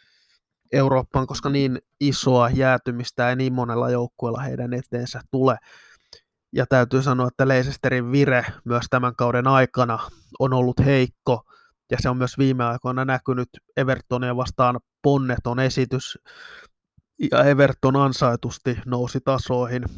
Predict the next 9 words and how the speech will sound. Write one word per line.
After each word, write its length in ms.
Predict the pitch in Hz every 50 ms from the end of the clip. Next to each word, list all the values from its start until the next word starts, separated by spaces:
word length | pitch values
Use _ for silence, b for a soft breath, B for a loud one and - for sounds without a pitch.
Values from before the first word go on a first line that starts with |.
| B B B B B B B B B B _ _ _ _ _ _ _ _ _ _ _ _ _ _ - _ _
eilen 420 | 139 143 143 135 135 131 123 123 - - -
ja 80 | 127 127
otti 260 | - - _ 131 127
heille 360 | 131 127 123 123 123 123 117 - - _
tärkeän 520 | - 127 123 127 123 - - 127 123 120 117 - _
pisteen 560 | _ 135 131 123 - - - 135 123 120 117 -
säilymisen 600 | - - 139 135 127 127 123 127 - - 123 120
kannalta 420 | - 123 120 117 120 117 113 - - -
kenties. 600 | - 120 117 113 - - 123 120 117 - - -